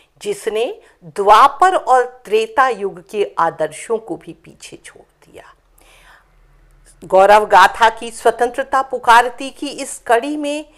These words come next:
हम यह कहने को बाध्य हो जाते हैं कि उन्नीसवीं सदी के अंत और बीसवीं सदी के प्रारंभ में वास्तव में भारत का पुनर्जागरण हो चुका था और एक से एक ऐसी हस्तियां हमारे सामने आई थीं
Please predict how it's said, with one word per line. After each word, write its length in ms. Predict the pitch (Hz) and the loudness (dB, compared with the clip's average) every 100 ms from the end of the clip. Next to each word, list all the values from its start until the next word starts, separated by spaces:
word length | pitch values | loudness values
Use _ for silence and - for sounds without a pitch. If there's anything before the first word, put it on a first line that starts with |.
| _ _ _ _ 294 | _ _ _ _ -2
हम 200 | 359 339 | -2 0
यह 140 | 349 | -4
कहने 420 | 359 480 202 254 | -4 -12 -10 -12
को 180 | 269 269 | -6 -8
बाध्य 500 | 160 - 170 - 226 | -6 -8 -8 -12 -16
हो 180 | 196 151 | -14 -14
जाते 360 | - - - | -16 -18 -20
हैं 320 | 151 143 - _ _ _ - | -20 -20 -20 _ _ _ -20
कि 80 | 220 | -10
उन्नीसवीं 760 | 202 196 196 208 - - 381 | -10 -10 -12 -14 -16 -8 -8
सदी 380 | 381 180 165 175 | -6 -8 -8 -18
के 240 | - 175 - | -12 -12 -10
अंत 320 | 170 175 - _ _ _ - | -14 -14 -20 _ _ _ -2
और 200 | 247 277 | 0 0
बीसवीं 580 | 170 180 262 - 370 392 | -6 -14 -16 -12 -6 -6
सदी 340 | - 196 202 | -4 -6 -8
के 160 | - 190 | -8 -8
प्रारंभ 640 | 180 170 151 170 190 170 165 | -6 -6 -6 -6 -12 -16 -20
में 200 | 160 165 _ _ _ _ | -20 -20 _ _ _ _
वास्तव 680 | 160 208 262 - - 294 214 | 2 2 2 -4 -4 -4 -4
में 240 | 180 175 | -10 -12
भारत 420 | 147 160 165 165 - | -6 -4 -4 -8 -6
का 60 | |
पुनर्जागरण 960 | 151 - 175 180 190 - - - 151 139 | -8 -8 -10 -10 -10 -10 -12 -12 -14 -14
हो 220 | 143 - | -16 -20
चुका 340 | _ - - - _ | _ -20 -20 -20 _
था 200 | - - _ _ _ - | -20 -20 _ _ _ -2
और 240 | 247 240 269 | -2 -2 -4
एक 300 | 311 403 392 | 0 0 -2
से 240 | - 359 | -6 -6
एक 560 | 247 320 349 349 - 233 | -4 -4 -6 -6 -10 2
ऐसी 440 | 269 539 466 494 494 | 2 2 -2 -2 -2
हस्तियां 520 | 247 - 262 269 262 | -8 -10 -8 -4 -4
हमारे 420 | 254 220 208 214 | -4 0 2 0
सामने 540 | 208 208 185 180 190 175 | -6 -6 -6 -8 -12 -10
आई 260 | 170 170 170 | -10 -10 -14
थीं 320 | - 190 | -16 -16